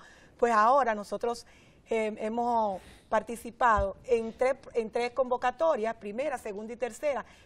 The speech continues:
con mucho éxito a nivel nacional, eh, proyectos culturales inclusivos donde niños, jóvenes, personas adultas han desarrollado, eh, su talento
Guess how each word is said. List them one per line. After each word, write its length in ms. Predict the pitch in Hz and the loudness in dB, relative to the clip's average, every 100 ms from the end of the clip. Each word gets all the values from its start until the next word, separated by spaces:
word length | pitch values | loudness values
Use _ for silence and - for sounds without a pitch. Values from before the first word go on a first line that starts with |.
| _ | _
con 200 | - 220 | 0 0
mucho 520 | 226 240 269 - 226 | -2 -4 -6 -2 0
éxito 640 | 247 269 - 220 - 214 - _ - | 2 0 -2 -12 -8 -8 -8 _ -2
a 120 | 226 | -2
nivel 300 | 226 214 240 | 0 -2 -4
nacional, 800 | 240 - 226 208 233 269 226 247 _ _ _ _ - | -6 -6 -4 -4 -2 -4 -4 -8 _ _ _ _ -4
eh, 220 | 220 214 | -4 -2
proyectos 440 | 220 208 233 277 | -4 -4 -4 -4
culturales 460 | - 254 247 226 247 | -8 -6 0 0 0
inclusivos 880 | 247 240 240 220 - - 277 233 214 | -2 -8 -8 -10 -10 -10 -8 -4 -4
donde 280 | 208 190 190 | -2 -4 -6
niños, 500 | 208 254 254 240 190 | -6 -8 -6 -6 -4
jóvenes, 540 | 214 233 240 247 247 - - - _ | -2 0 0 -4 -6 -12 -20 -20 _
personas 380 | 220 233 240 240 | -6 -4 -6 -2
adultas 500 | 226 220 233 226 247 | -2 -2 -4 -4 -2
han 160 | 240 247 | 0 0
desarrollado, 640 | 262 226 202 196 196 185 - - _ | -4 -4 -2 -2 -2 -4 -10 -20 _
eh, 140 | 208 202 | -8 -6
su 160 | 233 | -6
talento 580 | 214 202 190 180 - 180 | -2 0 0 -6 -10 -12